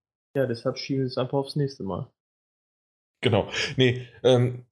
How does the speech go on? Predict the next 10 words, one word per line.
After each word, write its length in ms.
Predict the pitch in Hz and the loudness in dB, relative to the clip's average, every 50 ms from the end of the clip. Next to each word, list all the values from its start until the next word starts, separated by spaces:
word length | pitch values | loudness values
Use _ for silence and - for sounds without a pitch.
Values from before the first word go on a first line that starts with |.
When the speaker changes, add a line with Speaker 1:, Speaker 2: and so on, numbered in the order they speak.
| _ - | _ -4
Speaker 2:
um 160 | - 147 147 | -2 0 4
mal 180 | 151 139 147 | 4 4 4
hier 160 | 143 131 135 131 | 4 4 2 4
so 80 | 131 | 4
ein 80 | 127 120 | 2 2
bisschen 320 | 135 127 - 135 120 117 | 2 4 4 4 4 2
Flow 260 | 120 123 123 135 139 | 4 4 4 4 4
reinzubekommen, 760 | 123 104 104 107 110 - 120 104 113 101 - - 117 120 123 120 | 4 4 4 4 4 2 2 2 2 2 4 4 4 4 6 4
weil 100 | 113 107 | 4 4
irgendwie 640 | - 113 120 117 107 117 117 110 110 110 110 107 | 4 4 2 2 2 2 4 4 4 4 2 2